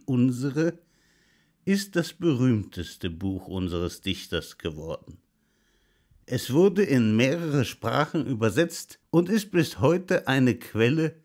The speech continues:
der Inspiration für Esoteriker, Mediziner, Literaturforscher und Okkultisten. Kerner selbst befürchtete,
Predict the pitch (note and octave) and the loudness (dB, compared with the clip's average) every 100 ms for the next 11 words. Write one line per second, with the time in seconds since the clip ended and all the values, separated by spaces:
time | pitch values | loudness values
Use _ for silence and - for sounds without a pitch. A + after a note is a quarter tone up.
0 | - G#2+ A2+ A2 - A#2+ A2+ G#2+ - B2 | -4 -2 -2 -4 -2 0 2 0 0 2
1 | D3+ D#3 - A#2 A2+ G#2 A2 - C3 C#3+ | 2 0 0 -2 0 0 -2 0 0 0
2 | C3 A#2+ B2+ G#2+ G#2 G2+ G2+ - B2 A#2+ | -2 -2 0 0 0 -2 -4 -4 -2 0
3 | A#2+ A#2 - _ _ _ _ _ F#2 F#2 | 0 -2 -8 _ _ _ _ _ -10 -4
4 | G#2 F#2+ F#2+ A#2+ C3+ - A2+ A2+ G#2 A2 | -2 -2 -4 -4 -4 -4 -4 -2 -2 -4
5 | G2 - A2 - - G2+ - G#2 - E2 | -4 -4 -6 -6 -8 -6 -4 -4 -4 -10
6 | - - _ - _ _ _ _ _ _ | -12 -20 _ -20 _ _ _ _ _ _
7 | _ _ _ _ _ _ _ _ _ _ | _ _ _ _ _ _ _ _ _ _
8 | _ _ _ _ _ - F#3 G#3 F#3 D#3 | _ _ _ _ _ -4 0 0 2 2
9 | G#2+ D#3 C#3+ F#2 - - G2+ - D3+ D#3+ | 2 0 0 -6 -14 -6 -6 0 0 0
10 | D#3+ D3 C#3 D3 | 0 -2 0 -2